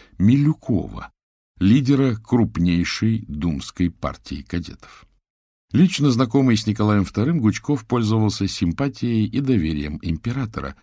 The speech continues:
пока однажды, как рассказывают, некая информация исключительно личного характера, доверенная Гучкову царем, не оказалась известна всему обществу. После этого Николай второй полностью оборвал личное общение с Гучковым.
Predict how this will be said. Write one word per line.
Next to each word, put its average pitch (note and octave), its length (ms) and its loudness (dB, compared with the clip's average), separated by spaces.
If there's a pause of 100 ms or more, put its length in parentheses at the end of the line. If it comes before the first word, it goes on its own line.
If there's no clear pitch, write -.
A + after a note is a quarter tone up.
пока G#2 320 2
однажды, A2 420 2
как G2+ 200 -2
рассказывают, F2+ 760 0
некая F#2+ 380 2
информация F#2 800 -2 (220)
исключительно F2+ 880 -2
личного D2+ 680 -4
характера, D2+ 680 -6
доверенная D#2 640 -2
Гучкову D2+ 640 -4
царем, F2+ 600 -2 (360)
не A2 80 6
оказалась D3 640 2
известна G2+ 580 -2
всему F2+ 500 -2
обществу. - 720 -14 (760)
После G#2+ 260 4
этого A2+ 220 4
Николай F#2 400 2
второй G#2 340 0
полностью A2 560 0
оборвал E2+ 520 0
личное F#2 540 -2
общение D#2+ 440 -4
с D2 80 -8
Гучковым. - 640 -10